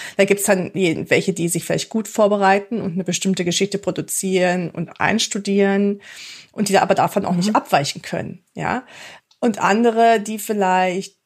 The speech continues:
Speaker 1: das nicht so gut einstudieren und die dann nicht so repetitiv sind in bestimmten Satzkonstruktionen und dann vielleicht sich mal das eine oder andere Detail dazu einschleicht. So. Ja, das könnte darauf hinweisen, dass ich mir eine Geschichte ausdenke,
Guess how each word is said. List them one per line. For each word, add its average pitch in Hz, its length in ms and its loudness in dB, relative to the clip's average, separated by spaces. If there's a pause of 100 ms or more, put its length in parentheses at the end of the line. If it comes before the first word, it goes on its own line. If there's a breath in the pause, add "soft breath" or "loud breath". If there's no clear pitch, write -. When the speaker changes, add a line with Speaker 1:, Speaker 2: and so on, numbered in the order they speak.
(100)
Speaker 1:
das 185 200 -4
nicht 196 180 0
so 220 100 -2
gut 196 200 -2
einstudieren 196 1080 -2
und 202 280 -4
die 202 40 0
dann 190 140 2
nicht 247 160 2
so 262 80 2
repetitiv 202 640 0
sind 220 220 0
in 190 100 0
bestimmten 196 320 0
Satzkonstruktionen 202 1300 0
und 190 260 0
dann 185 200 2
vielleicht 180 720 0
sich - 300 0
mal 180 180 -2
das 175 140 -2
eine 185 240 0
oder 180 160 2
andere 185 200 0
Detail 175 720 -2 (500)
dazu 196 580 0 (240)
einschleicht. - 880 -2
So. 175 260 -8 (280)
Ja, 220 220 0
das 240 280 0
könnte 277 360 2
darauf 202 300 4
hinweisen, 226 380 2
dass 202 140 0
ich 214 100 -4
mir 208 100 0
eine 196 140 0
Geschichte - 460 -2
ausdenke, 208 800 0